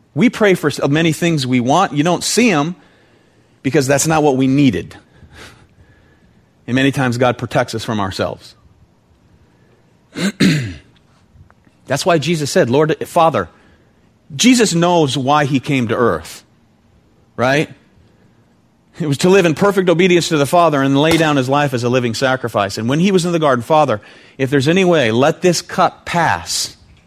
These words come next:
The cup of what? The cup of suffering, the, the cup of God's unmitigated wrath. That was the cup. "Let that cup pass. But if not, not my will, but thy will be done." That's the Son of God,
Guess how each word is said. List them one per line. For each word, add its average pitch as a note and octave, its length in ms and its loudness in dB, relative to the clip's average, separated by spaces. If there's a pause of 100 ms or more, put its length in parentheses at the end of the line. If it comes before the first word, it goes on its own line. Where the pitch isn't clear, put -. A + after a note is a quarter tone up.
(140)
The C#3+ 80 -4
cup E3 240 -2
of C#3+ 100 -6
what? E3 280 0 (1800)
The C3 80 -4
cup E3+ 240 -2
of C#3+ 80 -6
suffering, E3+ 320 0
the, C3 80 0
the B2+ 260 -6
cup - 340 -4
of A2+ 180 -6
God's D#3+ 560 2 (360)
unmitigated D#3+ 720 2
wrath. G2+ 500 -2
That C3+ 200 0
was C3+ 160 -4
the B2+ 80 -6
cup. - 360 -8
"Let D3+ 220 -2
that - 260 -2
cup - 260 -4
pass. - 400 -8 (260)
But G#2 100 -4
if A2 120 -4
not, D#3+ 440 -2 (720)
not B2+ 200 -2
my D3 200 0
will, B2 200 2
but A2+ 380 0 (920)
thy G2 200 -2
will F#2+ 200 -6
be F2+ 120 -10
done." D#2+ 280 -14 (100)
That's - 180 -4
the G3+ 100 -2
Son D3+ 260 0
of A2 80 -6
God, F#2+ 300 -6